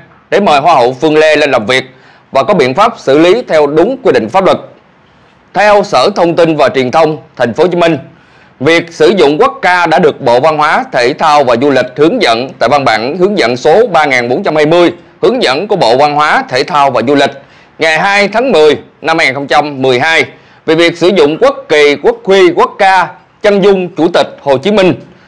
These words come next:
Theo đó, quốc ca được sử dụng trong các buổi lễ chào cờ tại các công sở nhà nước, trường học, các nghi lễ sinh hoạt chính trị của đất nước, các đoàn thể, các lễ hội quốc gia, các sự kiện thể thao cấp nhà nước và cấp quốc tế.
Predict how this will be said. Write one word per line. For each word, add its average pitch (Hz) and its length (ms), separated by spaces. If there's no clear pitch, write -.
Theo 196 120
đó, 196 220
quốc 277 280
ca 190 260
được 135 180
sử 165 80
dụng 139 260
trong 151 180
các 202 180
buổi 135 160
lễ 120 260
chào 120 200
cờ 123 340
tại 113 100
các 202 240
công 151 200
sở 107 200
nhà 143 180
nước, 147 400
trường 131 180
học, 139 280
các 262 120
nghi 247 100
lễ 160 180
sinh 202 200
hoạt 139 240
chính 226 160
trị 120 260
của 131 100
đất 196 120
nước, 233 340
các 240 120
đoàn 143 240
thể, 131 300
các 262 160
lễ 170 80
hội 120 120
quốc 175 200
gia, 165 240
các 220 120
sự 175 140
kiện 131 320
thể 127 120
thao 156 260
cấp 233 280
nhà 135 120
nước 156 320
và 104 80
cấp 143 120
quốc 170 160
tế. 165 240